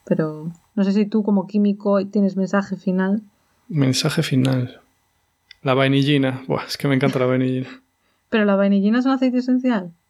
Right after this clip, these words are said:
Speaker 2: Supongo que lo habrá de vainilla también, ¿no? Aceite esencial de vainilla.
Speaker 1: Yo no lo sé, no, no lo he leído, pero
Speaker 2: No lo miré porque, como ya llevamos anunciando tiempo, en algún momento haremos un capítulo de la vainillina y ahí lo descubriremos.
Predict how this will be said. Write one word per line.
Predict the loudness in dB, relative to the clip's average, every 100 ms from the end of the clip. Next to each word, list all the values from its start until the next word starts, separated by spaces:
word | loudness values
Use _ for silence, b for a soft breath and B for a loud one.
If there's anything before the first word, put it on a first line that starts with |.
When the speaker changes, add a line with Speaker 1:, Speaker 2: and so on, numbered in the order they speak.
| _ _ _
Speaker 2:
Supongo | -4 0 2 0
que | 2
lo | 2
habrá | 2 2
de |
vainilla | 2 0 0
también, | 0 -2 0
¿no? | -2
Aceite | -2 -2
esencial | 0 0 0
de |
vainilla. | -2 -4 -4 -8 _ _ _ _ _ _ _ _ _ _
Speaker 1:
Yo | -12 -4
no | -2
lo | -2
sé, | -4 -6 -2
no, | 0 0
no | 2 2
lo | 2
he | 2
leído, | 2 2 2 0
pero | -2 -2 0
Speaker 2:
No |
lo | 2
miré | 2 0
porque, | 0 -2 0 -4 -2
como | -2 0 2
ya | 2
llevamos | 2 2 2
anunciando | 0 2 2
tiempo, | 2 0 2
en | 2
algún | 2
momento | 2 2 2
haremos | 2 0 0
un | -2 -2 -2 -4
capítulo | -6 -6 -2 0
de | 0
la |
vainillina | 0 0 0 0 0 0
y |
ahí | 0
lo | 0
descubriremos. | -2 -2 -4 -2 -4 -6 -8 -10